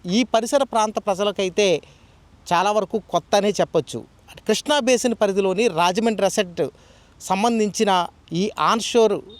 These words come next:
ఆ, కార్యకలాపాల్లో భాగంగా ఓఎన్జీసీ అల్లవరం మండలం బోడస్కూరు గ్రామ పరిధిలో ఉండే దేవర్లంకలో తొలిసారిగా ఇక్కడ కార్యకలాపాలు చేపట్టింది. అప్పట్లో ఇదిగో ప్రస్తుతం నేను ఉన్నాను చూసారా, నా వెనుక కనిపిస్తున్నటువంటి ఈ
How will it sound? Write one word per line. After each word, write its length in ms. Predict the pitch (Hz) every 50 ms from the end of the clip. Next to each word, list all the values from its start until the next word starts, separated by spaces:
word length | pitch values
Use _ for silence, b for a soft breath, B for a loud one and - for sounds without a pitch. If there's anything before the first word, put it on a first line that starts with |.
| - - _ _ - _ -
ఆ, 300 | 160 151 151 147 143 139 -
కార్యకలాపాల్లో 720 | - 185 202 240 226 220 208 208 202 - 208 190 185 180
భాగంగా 440 | 165 160 160 156 156 170 165 196 247
ఓఎన్జీసీ 800 | 277 208 175 170 175 185 190 185 160 170 156 - 190 175 156 147 - B B B B - - - -
అల్లవరం 360 | 165 208 240 240 247 240 220
మండలం 420 | 214 208 202 208 220 254 285 277
బోడస్కూరు 800 | 208 156 160 175 185 196 - - - 202 190 196 196 196 185 196 - _ - - - _ _ -
గ్రామ 320 | 143 120 151 160 180 190 208
పరిధిలో 380 | - - 175 180 175 180 185
ఉండే 220 | 180 180 165 180 180
దేవర్లంకలో 880 | 139 120 143 151 165 185 185 185 180 170 160 - 170 180 220 302 339 - -
తొలిసారిగా 540 | 180 170 165 - 202 180 180 165 180 185 226
ఇక్కడ 220 | 247 208 190 185
కార్యకలాపాలు 640 | - - 147 147 160 151 - 165 160 - 165 156 139 -
చేపట్టింది. 480 | 147 139 131 131 - - 117 117 104 - - _ b b b b b b b b b b _ -
అప్పట్లో 560 | - - 262 247 254 262 240 226 220 220 - - _ _ _ _ _ _ _ -
ఇదిగో 200 | 165 165 196 226
ప్రస్తుతం 420 | - - 190 - - 214 220 208
నేను 140 | 202 185 170
ఉన్నాను 220 | 165 170 175 180 175
చూసారా, 400 | 160 160 156 175 175 226 320 359 - -
నా 220 | 151 156 170 196
వెనుక 440 | 190 175 202 220 226 - 247 240 214 -
కనిపిస్తున్నటువంటి 1000 | 202 190 175 208 190 - - 190 185 170 185 185 180 175 165 247 294 339 370 370 b b b b b b b b b b - -
ఈ 380 | 147 165 208 240 262 269 -